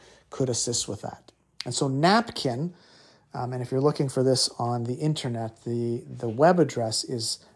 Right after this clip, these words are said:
napkin dot one. So that's just one, uh, O N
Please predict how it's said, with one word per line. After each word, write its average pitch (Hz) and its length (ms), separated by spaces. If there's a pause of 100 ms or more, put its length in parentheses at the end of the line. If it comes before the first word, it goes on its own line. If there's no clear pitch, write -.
(100)
napkin 170 800 (340)
dot 135 540 (380)
one. 117 480 (180)
So - 160
that's 110 240 (520)
just - 220 (220)
one, 110 380 (280)
uh, 113 80 (100)
O 113 320
N 107 280